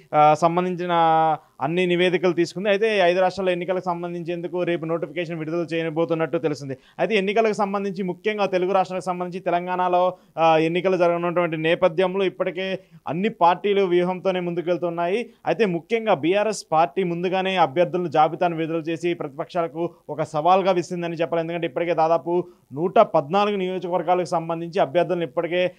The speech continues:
ప్రకటించింది. అంతేకాకుండా ఇప్పటికే ముఖ్యంగా స్టార్ క్యాంపెయినర్స్‌గా ఉన్నటువంటి కేటీఆర్ కానివ్వండి, హరీష్ రావు కానివ్వండి, అన్ని నియోజకవర్గాలుగా తిరుగుతూ విజయభేరి సభలతో ముందుకు వెళ్తూ ఉన్నారు. ప్రజలకి మళ్ళీ మూడవసారి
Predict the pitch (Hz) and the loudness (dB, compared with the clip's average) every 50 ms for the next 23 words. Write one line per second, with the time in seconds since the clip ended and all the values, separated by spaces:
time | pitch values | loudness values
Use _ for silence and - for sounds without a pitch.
0 | _ _ - 160 165 156 165 190 196 190 156 185 175 175 220 247 240 240 - _ | _ _ -2 0 0 0 0 -2 -4 -4 -4 -6 -6 -4 -6 -6 -8 -10 -14 _
1 | - 131 156 151 214 220 - 196 190 190 190 214 196 185 - - 190 208 190 214 | -10 -6 -2 0 0 2 6 6 4 4 4 2 0 -2 -2 -2 -4 -4 -2 -2
2 | 196 175 165 - 196 196 196 202 202 208 190 - - _ _ _ _ _ - - | -2 -4 -4 -4 -4 -4 -2 0 0 0 0 -2 -6 _ _ _ _ _ -10 -2
3 | - 156 156 175 - - - 208 208 208 185 214 202 202 196 - - 202 190 185 | 2 4 4 4 4 2 0 0 0 0 0 -2 -2 -2 -4 -4 -4 -4 -4 -4
4 | 185 180 185 190 175 190 175 - 175 170 156 180 185 180 185 175 180 180 180 180 | -2 -4 -4 -4 -4 -4 -4 -2 -2 -2 0 2 2 2 2 2 0 0 0 -2
5 | 180 180 180 151 147 151 170 170 165 185 180 175 175 175 170 175 175 175 170 175 | -2 -2 -2 -2 0 -2 -2 -2 0 0 0 2 2 2 2 2 0 -2 0 0
6 | 180 185 180 - - - - - 139 165 185 202 190 180 180 190 190 175 175 185 | 0 0 0 -2 -8 -12 -8 -6 -4 -2 -2 -2 0 0 0 -2 -2 0 0 0
7 | 175 175 151 180 175 180 175 180 180 - 175 165 165 180 180 185 180 156 151 139 | 0 2 2 2 2 4 2 0 -2 -2 -2 -2 -2 -2 -2 -2 -2 -2 0 2
8 | 175 180 180 165 180 180 175 170 175 175 151 165 170 175 156 175 175 175 175 175 | 2 2 2 2 2 2 0 0 -2 -2 -2 -2 -2 -2 0 0 0 2 2 0
9 | 175 - - _ 147 160 170 180 175 175 180 180 175 185 180 175 170 170 170 180 | -2 -6 -18 _ -8 -4 -2 0 2 2 2 2 2 0 -2 0 2 2 2 2
10 | 190 180 170 165 143 180 180 185 165 170 185 165 151 147 170 190 208 180 160 160 | 2 0 -2 -2 0 0 -2 -2 -2 -4 -4 -2 0 0 2 2 0 0 0 -2
11 | 170 180 202 202 196 196 196 196 185 180 185 190 185 | -2 0 0 2 0 0 2 0 0 2 0 -2 -4